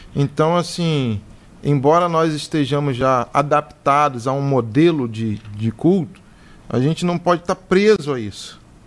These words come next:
Então já, já, já percebemos que, é, tiveram dias que nós começamos a cantar e sabíamos, pô, quando que vai ser a palavra? E não veio.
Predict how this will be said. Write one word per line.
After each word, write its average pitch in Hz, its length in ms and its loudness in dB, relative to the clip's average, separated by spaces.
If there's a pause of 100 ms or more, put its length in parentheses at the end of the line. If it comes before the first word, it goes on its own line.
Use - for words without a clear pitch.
Então 180 320 0
já, 214 280 0
já, 160 520 0
já 143 160 0
percebemos 175 800 -2 (280)
que, 165 320 -2 (520)
é, 147 200 2
tiveram 156 420 0
dias 170 240 -2
que - 100 -8
nós 165 280 0
começamos 165 520 -2
a 156 80 2
cantar 170 680 -2 (960)
e 151 140 0
sabíamos, 165 520 0
pô, 147 320 0 (280)
quando 185 240 0
que 180 100 -8
vai 165 140 2
ser 175 140 -6
a - 20 -6
palavra? 151 320 0
E 196 40 0
não 240 120 2
veio. 190 440 2